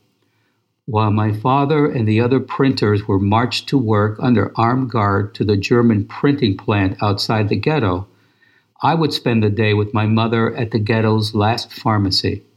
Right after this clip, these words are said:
I was only five years old, and I could easily find distractions in the many nooks in the basement of the store. Occasionally, my parents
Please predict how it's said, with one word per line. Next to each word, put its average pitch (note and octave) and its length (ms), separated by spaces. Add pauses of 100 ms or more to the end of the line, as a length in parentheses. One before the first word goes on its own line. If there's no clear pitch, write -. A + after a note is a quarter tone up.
(920)
I A#2+ 160
was D3+ 200
only C#3 300
five B2+ 300
years B2 280
old, G2+ 440
and B2+ 180
I G#2+ 100
could G#2+ 160
easily B2+ 540
find A#2 320
distractions A2 760
in A2 100
the G2 80
many A#2+ 400
nooks G#2+ 400
in G#2 100
the G2 80
basement G2+ 600
of G#2 120
the G#2+ 100
store. G2 500 (1400)
Occasionally, G#2+ 880 (640)
my G#2+ 200
parents C3+ 560